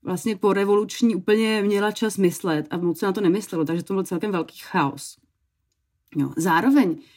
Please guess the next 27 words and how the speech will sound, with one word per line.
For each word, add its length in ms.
eh, 80
jak 140
říkal 340
Ondra, 500
obraz 380
Vietnamu 760
byl 500
oficiálně 680
utvářený. 640
Prostě 280
existoval 420
tady 160
nějaký 300
narrativ 460
oficiální, 680
který 180
nám 180
říkal, 320
jaký 180
ten 160
Vietnam 300
je 100
a 80
jak 160
ho 80
máme 300
vnímat 440